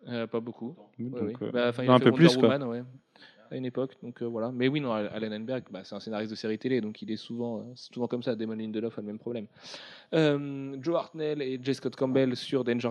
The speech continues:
Speaker 1: Girl et qui travaillent encore ensemble régulièrement. Dan Slott et Humberto Ramos. Et Alfred, tu voulais finir pour les duos classiques avec Diggle et Jock,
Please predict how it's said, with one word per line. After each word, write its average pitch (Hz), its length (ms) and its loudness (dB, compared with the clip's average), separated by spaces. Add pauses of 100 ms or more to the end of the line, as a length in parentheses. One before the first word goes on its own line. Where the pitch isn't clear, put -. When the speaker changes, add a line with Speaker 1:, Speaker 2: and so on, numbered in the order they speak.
Speaker 1:
Girl 139 260 2
et 117 40 -6
qui - 100 -16
travaillent 107 220 -6
encore 107 260 -4
ensemble 120 280 -8
régulièrement. 127 600 -2
Dan 127 180 0
Slott 131 300 -6
et - 20 -4
Humberto 113 380 -8
Ramos. 147 360 2 (400)
Et 139 140 0
Alfred, 135 320 0
tu 156 140 -6
voulais 135 180 2
finir 139 320 -4
pour 147 160 -4
les 139 80 0
duos 127 200 -2
classiques 139 680 -8
avec 131 300 -4
Diggle 147 280 -2
et 131 100 0
Jock, 151 340 -2